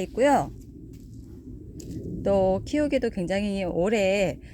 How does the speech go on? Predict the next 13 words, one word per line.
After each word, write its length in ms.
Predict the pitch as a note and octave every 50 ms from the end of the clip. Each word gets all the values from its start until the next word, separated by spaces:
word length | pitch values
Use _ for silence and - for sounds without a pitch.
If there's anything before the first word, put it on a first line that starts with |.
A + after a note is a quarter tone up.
| - - - - - - -
묵은 320 | - F3 G#3 G#3+ B3 B3+ A#3
아이라서 720 | G#3+ F#3 F3+ F3+ F#3 E3 E3+ - C4 C4+ B3+ F#3+ A#2 -
색감이 600 | - - G3 - - - B3 A#3 G#3 F#3+ G3 F3+
아주 420 | D#3 C3+ D3 - - C#3+ D3 D3 -
굉장히, 800 | - E3+ F3 E3+ G3+ G3+ G3 E3+ D#3 D#3 F3+ G3 F3 C#3+ C3+ - - - - - - - - - - - - - - - - - - - - - - - - - - - - - - - - - - - - - - -
어, 580 | E3 D#3+ D3+ D3+ D3+ D3 D3 D3 C#3+ C#3+ D3 D3+ D3 - - - C#3 - - - - - - - -
거의 380 | - - E3 E3+ F3+ F3 E3+ E3
살구빛이 800 | E3 - - D4 D#4 D4+ D#4+ D4+ - - - B3 A#3+ A3 A3+ G#3+
가까운 920 | - E3 C#3+ D3 - D#3+ D#3 D#3 D3+ D3 D3+ F3+ A3 C#4+ E4+ A4 - - - - - - - - - - - - - - - - - - - - - - - - - - -
그런 220 | - - D#3 D#3
색감을 600 | - - A#3 - - A#3 A3 A3 G3 G3 G3+ G#3
하고 320 | A3 A#3 A#3+ A#3 - A#3 G#3+
있습니다. 760 | E3+ - - - F#3+ F3+ F3 E3 - C#3 C3 C3 - -